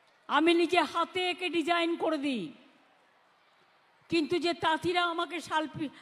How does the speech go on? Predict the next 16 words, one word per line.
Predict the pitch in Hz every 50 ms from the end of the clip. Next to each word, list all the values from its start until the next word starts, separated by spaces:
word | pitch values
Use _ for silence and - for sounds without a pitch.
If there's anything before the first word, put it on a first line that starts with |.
| - - - -
সব | - - - 294 320 311 311 - - - - -
শাড়িগুলো | 302 311 320 320 285 320 339 330
বুনে | 302 294 294 302 311 302
দেয়, | 294 294 285 269 240 220 196 - - - - - - - _ _ _ _ _ _ _ _ _ _ _ _ - 220
নদিয়া | 247 277 294 302 254 311 330 339 320
থেকেই | 320 330 320 262 311 320 311 294
আমি | 294 285 285 285
পাই। | 285 285 247 240 240 233 202 147 139 - - - - - _ _ _ _ _ _ _ _ _ _ _ _ _ _ _ _ _ _ _ _ _ _ _ _ _ -
কখনো | - 294 302 294 311 330 339 339
ধনেখালি, | 285 262 277 311 320 330 320 330 359 349 311 330 320
কখনো | - 320 311 - - 320 302
নদিয়া, | 294 294 294 285 226 277 277 262 240 214 185 165 - - - - - _ _ _ _ _ _ _ _ _ _ _ _ _ _ _ _ _ -
এর | - 254 254
কোনো | 254 - 285 285 294
তুলনা | 269 277 269 262 254 254 254 269 277 269 277
আছে? | 285 285 - 349 370 381 359 330 294 220